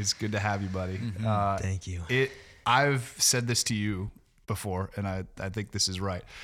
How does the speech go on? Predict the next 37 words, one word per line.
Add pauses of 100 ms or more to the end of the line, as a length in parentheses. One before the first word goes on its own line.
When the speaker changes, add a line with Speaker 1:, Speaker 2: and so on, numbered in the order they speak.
(120)
Speaker 1:
You're
like (100)
the
Forrest
Gump (320)
of (680)
the
people
I
know.
Speaker 3:
<laughs>
Speaker 1:
Like, (300)
you're
everywhere
Speaker 3:
Not
a
smart
Speaker 1:
all
the
Speaker 3:
man.
Speaker 1:
time,
know
everybody,
have
weird
connections
with, (380)
I
think,
at
least (120)
ninety
percent
of
Sioux
Falls. (580)
Uh,